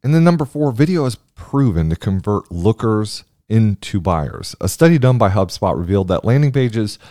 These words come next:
with a video on the landing pra-, page can increase conversions up to eighty percent. Up to eighty percent, it can increase the conversion. So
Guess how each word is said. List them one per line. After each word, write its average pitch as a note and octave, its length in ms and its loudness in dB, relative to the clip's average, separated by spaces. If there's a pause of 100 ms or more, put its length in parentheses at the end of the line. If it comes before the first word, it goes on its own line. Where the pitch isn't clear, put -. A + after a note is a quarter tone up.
(220)
with G2 460 2 (100)
a G2 120 0
video A#2+ 640 2
on B2+ 360 2
the B2 80 0 (100)
landing G2+ 400 0
pra-, D#2+ 300 -6 (160)
page E2+ 380 -4
can G#2 140 -2
increase C3+ 480 -2
conversions G2+ 760 -2 (340)
up - 300 -4
to A2 340 0 (160)
eighty A2 340 -2
percent. - 760 -6 (640)
Up - 140 -6
to F3 140 -8
eighty F#3+ 200 -4
percent, - 520 -6 (280)
it G#2+ 80 -4
can A2 320 -4
increase A2+ 380 -4
the G2+ 80 -4
conversion. G2+ 440 -4
So F2+ 300 -2